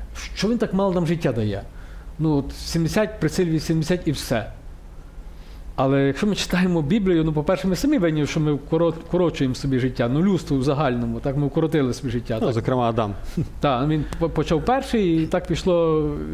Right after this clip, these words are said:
Speaker 1: і все менше, менше, менше. Зараз сімдесят, при силі вісімдесят, ну, деякі окремі люди там до ста, і, ну, це одиниці на планеті,
Speaker 2: Мгм.
Speaker 1: і трошки за сто. Але Бог каже у своєму слові: «Хто вірує в Сина Божого,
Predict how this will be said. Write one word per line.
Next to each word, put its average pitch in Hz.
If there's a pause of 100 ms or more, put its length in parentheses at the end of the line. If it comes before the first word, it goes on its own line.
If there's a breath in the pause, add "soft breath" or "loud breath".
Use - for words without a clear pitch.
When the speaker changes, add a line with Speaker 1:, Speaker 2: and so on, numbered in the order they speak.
(120)
Speaker 1:
і 160
все 151
менше, 185
менше, 156
менше. 233
Зараз 180
сімдесят, 180
при 165
силі 180
вісімдесят, 160 (360 loud breath)
ну, 156
деякі 190
окремі 160
люди 185
там 151 (100)
до 143
ста, 233
і, 151
ну, 160
це 165
одиниці 156
на 143
планеті, 143 (220 loud breath)
Speaker 2:
Мгм. 123
Speaker 1:
і 135
трошки 165
за 147
сто. 123 (1120 loud breath)
Але 170
Бог 165
каже 175 (100)
у 151
своєму 165
слові: 165
«Хто 160
вірує 175
в 139
Сина 262
Божого, 120